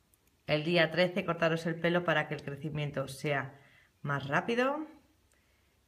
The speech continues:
El domingo catorce, el Día Mundial del Comercio Justo. Seguimos, seguimos. El diecisiete, Día Mundial del Reciclaje. Tururú. El veintiuno comienza el Ramadán.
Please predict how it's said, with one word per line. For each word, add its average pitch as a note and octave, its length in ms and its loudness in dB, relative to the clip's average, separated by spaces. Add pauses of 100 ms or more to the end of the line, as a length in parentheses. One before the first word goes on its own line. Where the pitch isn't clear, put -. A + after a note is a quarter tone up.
(180)
El C3 200 -8
domingo C3+ 300 -6
catorce, C#3 540 -4
el C3+ 80 -6
Día C#3 160 -2
Mundial C3 420 -2
del B2+ 160 -2
Comercio C3+ 480 -6
Justo. B3 920 -2 (720)
Seguimos, C#3 540 -8
seguimos. F3 880 -4
El D3+ 80 -4
diecisiete, D3 680 -4
Día D3+ 180 0
Mundial C#3 360 -2
del C3+ 140 -2
Reciclaje. A3 1400 -4 (760)
Tururú. C#3+ 600 -6
El D3+ 200 0
veintiuno D3+ 720 0
comienza D3 720 -2
el C#3 160 -4
Ramadán. C#3 720 0